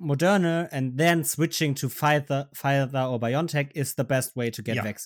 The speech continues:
Speaker 1: i-, is the statistical best thing you can get. And, well, I did get Moderna instead of my friends who got BioNTech, who wanted the easy first two shots. Yeah, no, uh, yeah,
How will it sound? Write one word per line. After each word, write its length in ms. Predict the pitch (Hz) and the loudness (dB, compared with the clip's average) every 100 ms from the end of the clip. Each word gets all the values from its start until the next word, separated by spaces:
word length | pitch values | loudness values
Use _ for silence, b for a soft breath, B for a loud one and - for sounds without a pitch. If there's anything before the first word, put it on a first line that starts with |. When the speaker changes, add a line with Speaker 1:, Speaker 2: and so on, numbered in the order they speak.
| - | -12
Speaker 1:
i-, 80 | 180 - | -10 -4
is 280 | 160 - - | -2 -2 -4
the 260 | 131 147 147 | -2 -2 -2
statistical 640 | - 147 185 208 190 175 156 | -4 -2 0 -2 -4 -2 -2
best 500 | 120 147 143 - - - | 2 2 2 -4 -8 -14
thing 300 | - 139 131 | -4 0 0
you 120 | 123 | -2
can 260 | - 117 | -4 -4
get. 260 | 101 87 - - | -4 -8 -8 2
And, 640 | 165 180 196 208 220 214 180 | 4 6 6 4 2 -6 0
well, 240 | 220 226 | 2 2
I 160 | 180 190 | 0 0
did 260 | 170 220 - | 0 -2 0
get 240 | 185 190 | -2 -2
Moderna 440 | 196 196 262 247 | -2 0 2 0
instead 260 | 160 147 202 | -2 -2 0
of 120 | 190 | 0
my 100 | 190 | 0
friends 360 | 170 233 240 196 | 0 -2 -2 -2
who 60 | 165 | 0
got 240 | 175 - | 0 2
BioNTech, 580 | 165 185 254 226 185 185 | 2 2 0 2 0 0
who 100 | 165 | -4
wanted 360 | 160 160 156 | -2 -2 -4
the 300 | 151 156 147 139 | -2 0 0 0
easy 540 | 202 240 220 143 143 | 2 4 4 4 0
first 420 | 139 - 156 139 - | 0 2 2 2 -2
two 100 | 120 | -4
shots. 600 | - 135 131 - - - | -2 0 -2 -2 -6 0
Yeah, 180 | 170 180 | 4 4
no, 280 | 175 160 147 | 4 2 0
uh, 280 | 143 131 123 | -2 -4 -2
yeah, 180 | 147 | -2